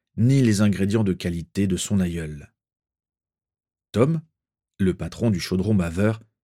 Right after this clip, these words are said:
avait pris sa retraite et cédé son établissement à Anna Abbott, l'épouse du professeur Neville Londubat. Anna était charmante,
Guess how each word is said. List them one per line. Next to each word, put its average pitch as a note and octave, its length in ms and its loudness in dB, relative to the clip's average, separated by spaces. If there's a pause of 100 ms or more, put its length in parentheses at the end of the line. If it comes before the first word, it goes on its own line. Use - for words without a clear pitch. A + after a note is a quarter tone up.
(220)
avait G#2 220 2
pris C3+ 200 -2
sa - 160 -2
retraite F#2+ 540 -4 (100)
et G#2+ 160 4
cédé G2+ 300 0
son F#2+ 240 -2
établissement F#2 680 -2 (320)
à - 240 -4
Anna C3+ 400 0
Abbott, F2+ 500 -6 (420)
l'épouse F#2+ 400 0
du G2 80 -4
professeur F#2+ 540 -4
Neville G2+ 400 2
Londubat. G2 500 0 (1500)
Anna G2+ 380 0
était F2+ 320 -4
charmante, A2 680 -2